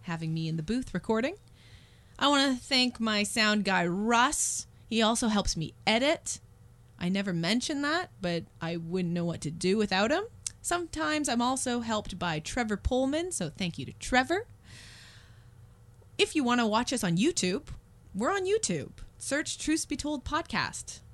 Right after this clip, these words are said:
We'll come up. Also, I wanna thank the two guys at Sonar, the Sonar Network, who they, they put out this podcast. They're fantastic, and I always forget to thank them.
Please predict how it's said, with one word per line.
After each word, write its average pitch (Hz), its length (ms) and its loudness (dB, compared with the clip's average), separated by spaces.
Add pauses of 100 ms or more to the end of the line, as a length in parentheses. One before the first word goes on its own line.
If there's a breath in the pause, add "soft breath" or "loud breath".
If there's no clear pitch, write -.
(400)
We'll 190 140 -6
come 240 240 -2
up. 294 220 -6 (1200 loud breath)
Also, 339 240 6
I 320 80 8
wanna 311 220 4
thank 247 420 4 (100)
the 208 140 2
two 285 240 0
guys 202 420 2
at 175 160 -4
Sonar, 185 880 4
the 180 100 -4
Sonar 226 400 4
Network, 170 540 0
who 165 340 0 (160)
they, 190 420 -2
they 185 120 -2
put 180 220 -4
out 156 220 -6
this 147 160 -8
podcast. 147 720 -8
They're 160 160 -2
fantastic, 156 800 -2
and 214 100 -2
I 226 140 -2
always 220 300 2
forget 220 400 -2
to 190 100 -4
thank 208 320 0
them. 117 300 -4